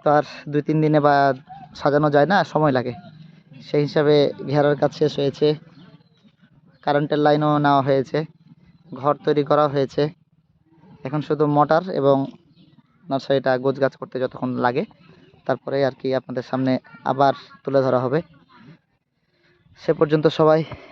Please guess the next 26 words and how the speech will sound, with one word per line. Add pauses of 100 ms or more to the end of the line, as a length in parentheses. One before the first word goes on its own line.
আমাদের
সাথে
থাকবেন (420)
এবং (800)
আমাদের
জন্য
দোয়াও
করবেন। (1120)
আমার
নিয়ত
আছে
যে (1000)
এই
ঘরের
সামনে (1080)
চার
ধার
দিয়ে, (400)
দুই
ধার
দিয়ে (240)
কিছু
গাছ
লাগানো
থাকবে
সাইট্রাসের,